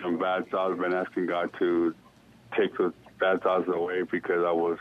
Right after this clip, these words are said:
feeling that, that, that I wanted to not live anymore. So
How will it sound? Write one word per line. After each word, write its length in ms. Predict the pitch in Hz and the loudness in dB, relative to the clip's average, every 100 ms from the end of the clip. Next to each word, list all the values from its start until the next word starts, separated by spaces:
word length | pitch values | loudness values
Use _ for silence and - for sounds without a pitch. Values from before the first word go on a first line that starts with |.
| - - | -4 0
feeling 400 | 90 92 90 85 | 2 4 2 2
that, 200 | 82 76 - - - - - - - | 0 -2 -18 -20 -20 -20 -20 -8 0
that, 420 | 85 85 80 87 | 2 2 0 -2
that 220 | 90 85 85 | -2 -2 -2
I 260 | 82 85 | 0 0
wanted 420 | 87 90 90 87 - | 2 2 2 0 0
to 160 | 90 85 | 0 2
not 220 | 87 85 | 2 2
live 280 | 85 90 87 | 2 0 0
anymore. 640 | 85 85 82 80 82 82 - - - | 0 2 2 0 0 -2 -6 -12 -2
So 380 | 85 85 85 | 0 2 0